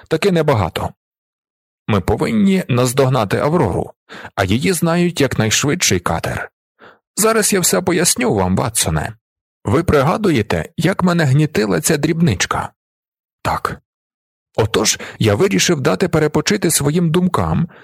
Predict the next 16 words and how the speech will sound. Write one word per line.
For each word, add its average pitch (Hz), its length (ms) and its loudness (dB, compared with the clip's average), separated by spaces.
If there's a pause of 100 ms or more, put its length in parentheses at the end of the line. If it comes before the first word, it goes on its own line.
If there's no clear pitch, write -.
(140)
і 151 100 2
взявся 175 460 0
до 147 120 -2
хімічних 123 560 0
дослідів. 82 640 -2 (640)
Один 196 340 2
з 120 80 0
наших 156 420 0
великих 147 400 0
державних 123 560 0
діячів 110 580 0 (240)
сказав 180 480 0
колись, 80 460 -2 (200)
що - 220 0
зміна 180 400 0
заняття 156 680 0